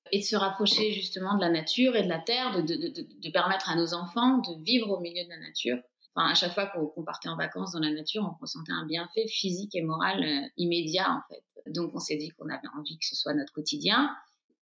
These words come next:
Et en effet, en effet, donc, non seulement, euh, ben,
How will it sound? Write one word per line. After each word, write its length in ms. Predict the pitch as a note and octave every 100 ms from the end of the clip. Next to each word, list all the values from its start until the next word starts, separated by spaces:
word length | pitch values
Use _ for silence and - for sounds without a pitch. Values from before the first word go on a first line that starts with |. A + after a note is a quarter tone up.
| -
Et 100 | F3+
en 120 | F3
effet, 420 | E3+ - B3 A3+
en 120 | E3+ D#3+
effet, 240 | D#3+ A3
donc, 180 | F3+ D#3
non 120 | F#3+ G3
seulement, 540 | F#3+ F#3 G3 G3+ F3+
euh, 140 | D3 C3+
ben, 320 | D#3 D3